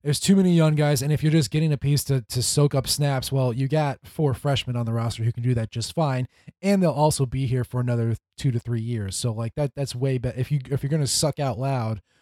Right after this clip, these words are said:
for an entire season, you might as well deal with the homegrown talent rather than waste the scholarship on a juco guy. And I know we're at seventy-five, eighty-five is the, the limit right now. It doesn't matter. The, we're not,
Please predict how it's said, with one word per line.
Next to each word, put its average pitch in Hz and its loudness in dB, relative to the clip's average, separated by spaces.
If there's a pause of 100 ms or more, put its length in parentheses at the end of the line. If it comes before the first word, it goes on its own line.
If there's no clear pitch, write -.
(120)
for 147 0
an 135 2
entire 127 0
season, 117 -2
you 120 0
might 139 0
as 127 2
well 127 0
deal 127 0
with 123 0
the 117 -6
homegrown 117 -2
talent 135 -2 (400)
rather 143 4
than 131 0
waste 123 -2
the 117 -4
scholarship 110 -4 (420)
on 117 -4
a 117 0
juco 107 -2
guy. 76 -16
And 123 -4
I 156 2
know 160 6
we're 165 6
at 151 2
seventy-five, 135 -2
eighty-five 135 -2
is 120 -4
the, 117 -6 (140)
the 117 -10
limit 123 -4
right 120 -6
now. 123 -4 (960)
It 131 -8
doesn't 135 0
matter. 107 -6
The, 117 -12
we're 104 -12
not, 156 -2